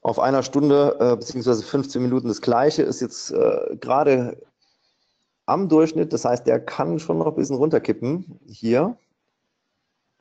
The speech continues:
Hat auch noch vier Minuten Zeit. Was macht der Dow? Der baut hier seinen ganzen Anstieg wieder ab.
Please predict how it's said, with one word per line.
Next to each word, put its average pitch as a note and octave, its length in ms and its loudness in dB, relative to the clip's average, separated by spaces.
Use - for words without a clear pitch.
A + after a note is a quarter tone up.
Hat A2+ 180 -4
auch B2 140 2
noch A#2+ 140 0
vier B2 160 -4
Minuten A#2 360 -4
Zeit. A2+ 600 -2
Was - 140 -18
macht G#2 180 -4
der F#2+ 100 4
Dow? G#2+ 320 2
Der A#2+ 80 4
baut A2 260 0
hier A2 100 -4
seinen G2+ 240 -6
ganzen G#2+ 600 -8
Anstieg B2 440 -8
wieder - 220 -4
ab. - 260 -6